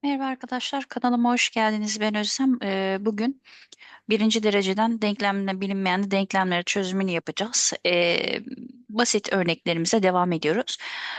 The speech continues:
Ee, şimdi başlayalım arkadaşlar. İlk önce birinci işlemde yapmamız gereken ne? İlk önce sayıları topluyorum, değil mi? Sol tarafta. Çünkü önemli olan bilinmeyen ifadeyi yalnız bırakmak.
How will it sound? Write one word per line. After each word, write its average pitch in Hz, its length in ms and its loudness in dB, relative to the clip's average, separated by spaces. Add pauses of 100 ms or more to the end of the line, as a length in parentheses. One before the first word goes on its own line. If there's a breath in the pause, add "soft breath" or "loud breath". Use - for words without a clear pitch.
(240 loud breath)
Ee, 190 200 0
şimdi 269 300 6
başlayalım 277 460 6
arkadaşlar. 185 680 0 (480)
İlk 269 220 2
önce 233 440 4
birinci 214 640 -2
işlemde 180 640 0 (600 loud breath)
yapmamız 214 440 2
gereken 214 560 0
ne? 185 200 0 (160)
İlk 247 220 -4
önce 202 360 0
sayıları 208 480 0
topluyorum, 151 540 -6
değil 269 120 2
mi? 117 100 -2
Sol 151 220 -4
tarafta. - 440 -2
Çünkü 220 300 -2
önemli 208 400 -2
olan 226 300 0
bilinmeyen 202 560 -4 (460)
ifadeyi 196 560 2
yalnız 202 340 0
bırakmak. 156 320 -2